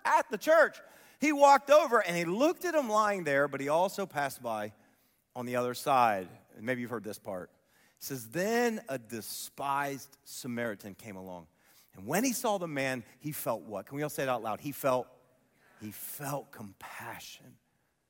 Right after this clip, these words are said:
for him. And going over to him, the Samaritan soothed his wounds with olive oil and wine and bandaged them. Then he put the man on his own donkey and he took him to an inn, and there he took care of him. And it says that next day,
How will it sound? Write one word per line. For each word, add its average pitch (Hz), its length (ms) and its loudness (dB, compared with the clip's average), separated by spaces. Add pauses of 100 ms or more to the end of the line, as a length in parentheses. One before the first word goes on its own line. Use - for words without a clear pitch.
(140)
for 113 260 -10
him. 95 260 -12 (400)
And 123 120 -10
going 175 240 4
over 156 180 2
to - 140 -8
him, 123 200 -4
the 107 60 -8
Samaritan 135 540 -4
soothed 180 500 -8
his 196 180 -10
wounds 117 400 -10 (280)
with 120 180 -10
olive 127 300 -2
oil 131 260 -6
and 120 160 -12
wine 98 300 -8
and 107 200 -12
bandaged 117 480 -8
them. 92 200 -14 (260)
Then 123 240 -4
he 226 80 -4
put 202 140 -10
the 196 60 -6
man 135 220 -6
on 113 140 -6
his 110 140 -10
own 139 200 -6
donkey 107 520 -8
and 107 100 -10
he 107 60 -10
took - 240 -12
him 131 100 -12
to 123 160 -12
an 113 140 -10
inn, 107 280 -10 (280)
and 107 200 -10
there 127 260 -2
he 139 100 -6
took 135 240 -12
care 113 260 -6
of 101 140 -12
him. 98 280 -10 (380)
And 113 80 -12
it 98 60 -14
says 131 380 -4
that 127 220 -10 (240)
next 131 420 -4
day, 107 360 -4